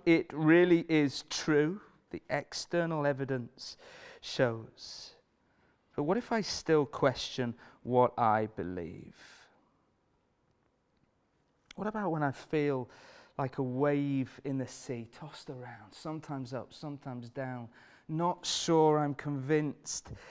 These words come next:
that it's true? What do I do? Drum up more faith in me? No.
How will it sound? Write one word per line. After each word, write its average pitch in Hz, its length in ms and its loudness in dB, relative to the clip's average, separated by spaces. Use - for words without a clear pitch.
that 147 140 4
it's - 380 0
true? 156 580 6
What 156 140 6
do 165 100 6
I 165 120 6
do? 165 340 8
Drum 165 300 6
up 170 120 4
more 165 200 4
faith 180 420 4
in 180 160 2
me? 196 240 2
No. 123 380 2